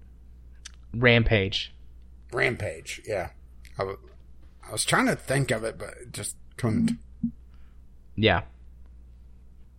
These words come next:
Speaker 2: So I ended up with a lot more this time around than you did, again.
Speaker 1: That will probably be a trend. I mean, every once in a while, I'm, I'm gonna stop checking my queue to save it for this.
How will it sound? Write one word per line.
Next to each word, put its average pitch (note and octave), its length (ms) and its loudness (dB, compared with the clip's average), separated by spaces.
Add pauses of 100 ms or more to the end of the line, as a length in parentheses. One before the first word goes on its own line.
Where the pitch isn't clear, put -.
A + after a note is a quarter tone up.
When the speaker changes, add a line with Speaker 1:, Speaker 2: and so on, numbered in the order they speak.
Speaker 2:
So G#2+ 420 0
I B2 140 6
ended C#3+ 220 6
up C3+ 120 6
with A#2+ 140 4
a A2+ 60 4
lot B2+ 260 8
more C3+ 240 6
this A#2 240 6
time A#2 220 4
around A2+ 240 2
than G#2+ 160 0
you A#2+ 100 4
did, G2+ 240 -2
again. G2+ 460 -6 (400)
Speaker 1:
That E3+ 260 10
will C4 80 8
probably F3+ 540 10
be C3+ 240 8
a - 20 6
trend. A2+ 540 4 (280)
I C3+ 100 4
mean, F3 120 4
every G3+ 300 8
once F3+ 260 4
in D#3+ 60 4
a D3 40 6
while, A#2+ 300 8
I'm, A#2 160 6
I'm D3 220 6
gonna D3+ 180 8
stop - 480 8
checking B2+ 380 4
my A#2 120 6
queue A#2+ 360 4
to A#2+ 100 4
save A2 300 2
it A#2 120 2
for A#2+ 160 0
this. A#2 400 4